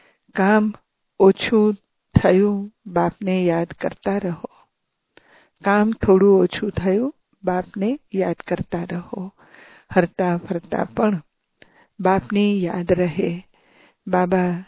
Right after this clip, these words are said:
સમય પણ આપે છે. અચ્છા, રાત્રે નવ વાગે સૂઈ જાઓ, પછી બે ત્રણ વાગે ઉઠીને યાદ કરો.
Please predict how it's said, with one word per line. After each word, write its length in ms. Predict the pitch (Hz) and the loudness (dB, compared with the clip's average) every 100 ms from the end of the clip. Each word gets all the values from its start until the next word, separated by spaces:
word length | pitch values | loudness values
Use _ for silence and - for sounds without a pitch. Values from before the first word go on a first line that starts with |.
| - | -16
સમય 440 | - - 175 180 | -8 -2 0 0
પણ 280 | 175 226 247 | -2 -2 -2
આપે 280 | 185 185 185 | -4 -2 -4
છે. 340 | - 208 180 175 _ _ _ _ _ _ _ | -2 -6 -6 -8 _ _ _ _ _ _ _
અચ્છા, 640 | 180 170 - - 185 180 196 _ _ _ _ _ _ _ - | -4 -4 -4 -4 -4 -4 -10 _ _ _ _ _ _ _ -2
રાત્રે 540 | 185 185 185 - 185 180 | 2 2 0 0 2 2
નવ 340 | 180 185 208 | 2 2 2
વાગે 400 | 196 180 185 175 | 0 -2 0 -2
સૂઈ 280 | 170 180 170 | 0 -2 -2
જાઓ, 280 | 190 185 190 _ _ _ _ _ - | -2 -6 -8 _ _ _ _ _ 4
પછી 520 | 196 - - 208 175 - _ _ _ _ - | 4 4 -2 -2 -4 -12 _ _ _ _ -14
બે 360 | 180 190 190 | 2 6 6
ત્રણ 380 | 190 - 180 180 | 4 -2 -6 -4
વાગે 500 | 175 175 185 190 220 - _ _ _ _ _ _ _ _ _ _ _ _ _ _ _ _ _ _ _ _ _ _ _ _ _ - - _ _ _ _ _ _ _ _ - | -6 -8 -4 -4 -4 -8 _ _ _ _ _ _ _ _ _ _ _ _ _ _ _ _ _ _ _ _ _ _ _ _ _ -20 -20 _ _ _ _ _ _ _ _ 0
ઉઠીને 600 | 202 - 247 214 170 226 _ - | 2 4 4 2 -4 -10 _ -8
યાદ 320 | 180 175 175 | -2 0 0
કરો. 500 | - - 185 196 185 | -6 -8 -6 -6 -10